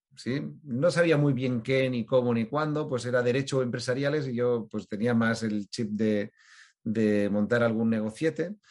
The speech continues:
Era de los que organizaba la fiesta de, del Paso del Ecuador, ¿sí? Y se metían en estos líos. Eh, después, eh, yo hice la mili. Sí, esto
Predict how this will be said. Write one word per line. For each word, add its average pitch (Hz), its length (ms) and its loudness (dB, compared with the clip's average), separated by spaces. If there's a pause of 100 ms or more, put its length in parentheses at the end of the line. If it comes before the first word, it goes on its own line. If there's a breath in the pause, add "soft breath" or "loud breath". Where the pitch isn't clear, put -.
(240 loud breath)
Era 127 180 4
de 135 100 2
los 127 160 2
que 139 100 -4
organizaba 131 440 -2
la 139 120 0
fiesta 139 480 -2
de, 120 480 0 (240 soft breath)
del 113 200 -4
Paso 127 260 -4
del 127 120 2
Ecuador, 123 600 2 (300 soft breath)
¿sí? - 180 -10
Y 135 680 -2
se 120 140 -4
metían 123 340 0
en 127 160 0
estos 120 300 -4
líos. 170 460 -2 (460 loud breath)
Eh, 123 220 0
después, 135 840 0
eh, 120 300 2
yo 143 80 2
hice 156 140 -4
la 156 100 0
mili. 160 320 -4 (280)
Sí, - 140 -8
esto 131 320 -4